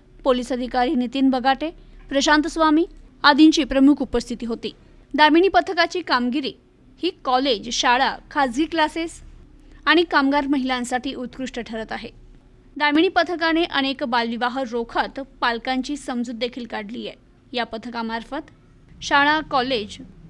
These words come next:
कोचिंग क्लासेस आदी ठिकाणी भेटी देत मुलामुलींना मोबाईलचे दुष्परिणाम, गुड टच, बॅड टच, तसेच महिलांविषयक कायदे, डायल एकशे बारा, वाहतुकीचे नियम याबाबत मार्गदर्शन करत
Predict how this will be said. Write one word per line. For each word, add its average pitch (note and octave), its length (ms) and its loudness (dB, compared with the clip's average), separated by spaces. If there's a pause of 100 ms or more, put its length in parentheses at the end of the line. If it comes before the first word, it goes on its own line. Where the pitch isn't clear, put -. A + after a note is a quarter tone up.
(220)
कोचिंग D#4 300 0
क्लासेस D#4 520 -2
आदी B3+ 240 -2
ठिकाणी C4 420 -2
भेटी C4+ 300 -4
देत G#3+ 280 -8 (360)
मुलामुलींना B3+ 600 -2 (460)
मोबाईलचे D#4 480 2
दुष्परिणाम, A#3+ 680 -6 (600)
गुड C4+ 180 0 (140)
टच, C#4 320 -2
बॅड A3+ 280 0 (140)
टच, G3 300 -8 (260)
तसेच E4 360 -4 (340)
महिलांविषयक F4+ 720 4
कायदे, B3 380 -2 (220)
डायल A#3+ 280 0
एकशे A3+ 260 -6
बारा, C#4 280 -4 (360)
वाहतुकीचे C4+ 580 -6
नियम C4+ 460 -4
याबाबत B3+ 500 -2 (380)
मार्गदर्शन D4+ 680 2
करत A#3+ 380 -2